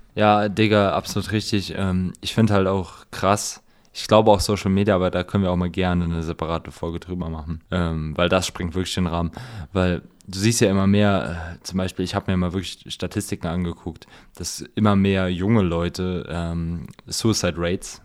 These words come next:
einfach England macht da ganz viele Studien zu und, ähm, erfasst die Daten auch sehr genau. Ähm, die sind, glaub ich, seit zweitausendfünfzehn exponentiell am, am,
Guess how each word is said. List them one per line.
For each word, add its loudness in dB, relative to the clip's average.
einfach -6
England 0
macht -4
da -2
ganz -6
viele -10
Studien -6
zu -6
und, 0
ähm, 0
erfasst -2
die -4
Daten -6
auch -4
sehr -4
genau. -4
Ähm, -2
die -4
sind, 0
glaub 0
ich, -2
seit 0
zweitausendfünfzehn -2
exponentiell -2
am, -2
am, -2